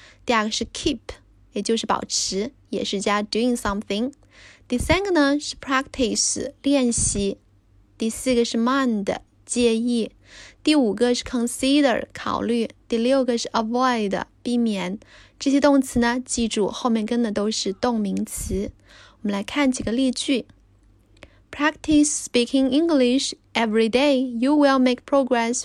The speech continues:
finally.每天练习说英语，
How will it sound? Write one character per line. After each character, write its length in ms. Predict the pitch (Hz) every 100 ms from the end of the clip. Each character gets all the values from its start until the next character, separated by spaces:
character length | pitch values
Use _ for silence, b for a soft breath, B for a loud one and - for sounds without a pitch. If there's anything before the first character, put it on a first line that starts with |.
| -
finally. 560 | 226 254 247 226 202 - _ b b b b b
每 180 | 214 190
天 320 | 294 320 330
练 240 | 320 254
习 300 | 254 226 220
说 240 | 240 285 285
英 260 | 311 339
语， 200 | 269 196